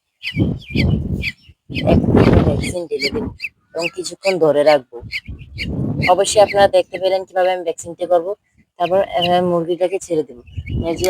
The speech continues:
আরেকটি দেখাই আপনাদেরকে, বাচ্চাটাকে এভাবে ধরবো,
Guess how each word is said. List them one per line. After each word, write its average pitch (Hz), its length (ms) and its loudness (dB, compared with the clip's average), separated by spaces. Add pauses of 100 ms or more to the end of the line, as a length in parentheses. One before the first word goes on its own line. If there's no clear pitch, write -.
আরেকটি 180 420 2
দেখাই 175 320 2
আপনাদেরকে, 165 520 0 (2750)
বাচ্চাটাকে 170 540 0
এভাবে 170 200 -2 (120)
ধরবো, 143 360 2